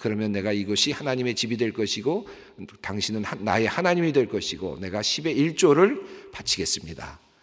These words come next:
라고 그렇게 이야기를 하는 것이죠. 이것이 베델입니다.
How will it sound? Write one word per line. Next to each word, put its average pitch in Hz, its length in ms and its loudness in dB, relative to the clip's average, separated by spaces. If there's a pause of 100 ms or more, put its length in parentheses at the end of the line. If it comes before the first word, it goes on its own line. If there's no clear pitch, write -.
(260)
라고 98 300 -6
그렇게 82 480 -8 (340)
이야기를 87 440 -4
하는 107 180 -6
것이죠. 82 460 -6 (340)
이것이 143 180 -4
베델입니다. 80 800 -6